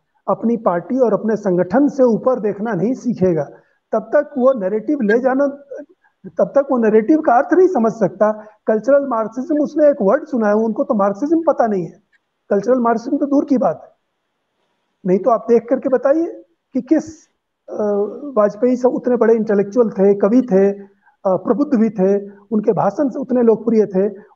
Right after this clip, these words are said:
उन्होंने कहाँ पर नेहरूवाद का या communism का या इस्लाम का कौन सा analysis किया है जिसको कि आप अपने कार्यकर्ताओं को दे सकते हैं? और उनसे बड़ा आपका कौन सा नेता हुआ? कोई नहीं।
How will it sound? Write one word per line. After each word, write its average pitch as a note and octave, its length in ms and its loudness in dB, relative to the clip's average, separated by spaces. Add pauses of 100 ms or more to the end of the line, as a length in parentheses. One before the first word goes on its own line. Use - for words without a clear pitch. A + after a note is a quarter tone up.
उन्होंने A#3+ 300 0
कहाँ C#4+ 320 -2
पर E4 220 -4
नेहरूवाद G#3+ 680 0
का G#3+ 120 0
या G#3 160 0
communism G#3 460 -2
का G3+ 140 2
या G3+ 120 4
इस्लाम G3 380 -2
का G#3 120 -4
कौन C#4 260 0
सा B3 160 2
analysis G3 440 -4
किया E3 220 -4
है D#3 140 -10 (440)
जिसको G#3 340 0
कि A3+ 120 -2
आप F#3+ 400 0
अपने G#3+ 200 -2
कार्यकर्ताओं F3+ 600 0
को F3 120 -6
दे E3 120 -4
सकते D#3+ 320 -10
हैं? C#3+ 140 -10 (260)
और A#3+ 100 2
उनसे B3+ 320 2
बड़ा A#3 180 0
आपका B3 320 0
कौन D4+ 200 0
सा D#4 160 -2
नेता E3+ 260 0
हुआ? D3 320 -6
कोई F#4 160 0
नहीं। F4 180 -4